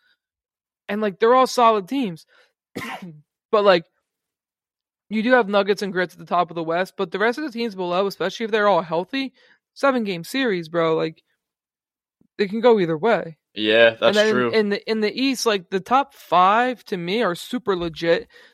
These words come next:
Speaker 1: The Pacers are no joke. Um, I mean, the Heat are good. The Hawks can make a run in the playoffs. You saw that last year. The
Speaker 2: Yep.
Speaker 1: Bulls,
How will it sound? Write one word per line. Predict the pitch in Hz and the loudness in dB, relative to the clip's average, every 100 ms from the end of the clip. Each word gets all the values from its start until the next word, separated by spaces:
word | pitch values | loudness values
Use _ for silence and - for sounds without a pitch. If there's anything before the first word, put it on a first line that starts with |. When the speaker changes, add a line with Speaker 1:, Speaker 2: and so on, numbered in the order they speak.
| _ | _
Speaker 1:
The | - | -4
Pacers | 233 269 294 269 | 2 2 2 0
are | 208 | 0
no | 180 180 196 | -2 0 0
joke. | 170 160 165 175 - _ _ _ _ - | 0 0 0 0 -4 _ _ _ _ 0
Um, | 190 180 170 156 160 - _ - | 2 4 2 -2 -8 -18 _ -4
I | |
mean, | 190 190 | -2 -2
the | 175 | -2
Heat | 175 240 277 | -4 -2 0
are | 220 | -2
good. | 170 190 190 180 _ _ _ _ | 0 0 0 -2 _ _ _ _
The | 190 | -2
Hawks | 202 269 - | 2 2 2
can | - 233 | -6 -2
make | 196 | -2
a | 196 | 0
run | 180 | -2
in | 175 | -4
the | |
playoffs. | 160 180 170 170 | -6 -2 -2 -2
You | 185 | -6
saw | - 202 | -4 -2
that | 185 - | -2 -4
last | 156 156 - | -4 -4 -6
year. | 170 180 - - _ | -6 -6 -8 -20 _
The | 180 | -6
Speaker 2:
Yep. | |
Speaker 1:
Bulls, | 156 233 294 339 262 | 0 2 2 0 -8